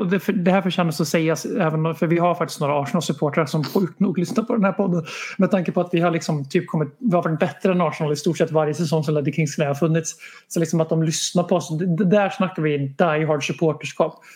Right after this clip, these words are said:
De är ju inte så många såna rödvita Londonbor som... De reppar ju bara Arsenal när det går bra. Men vi har ju några då som har varit med oss hela resans väg när vi har varit bättre.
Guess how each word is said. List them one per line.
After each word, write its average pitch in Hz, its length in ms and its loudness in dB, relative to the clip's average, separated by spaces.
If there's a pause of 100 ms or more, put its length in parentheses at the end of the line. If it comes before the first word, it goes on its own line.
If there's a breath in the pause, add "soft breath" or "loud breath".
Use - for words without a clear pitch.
(180 loud breath)
De 175 120 4
är 180 60 4
ju 180 100 4
inte 185 160 0
så 170 140 2
många 170 240 2
såna 147 320 0
rödvita 143 800 0
Londonbor 147 540 0
som... 139 400 0 (760 loud breath)
De 175 120 4
reppar 190 320 0
ju 185 120 4
bara 165 300 2
Arsenal 160 260 -2
när 156 40 2
det 156 80 2
går 165 80 2
bra. 180 240 4
Men 156 100 0
vi 170 80 2
har 170 200 4
ju 202 80 2
några 180 240 2
då 151 140 0
som 151 160 -2
har 147 180 2
varit 165 240 0
med 151 180 0
oss 143 160 -4
hela 151 120 0
resans 151 360 -4
väg 165 220 2
när 160 80 0
vi 160 140 0
har 156 60 0
varit 151 260 -2
bättre. 160 380 -2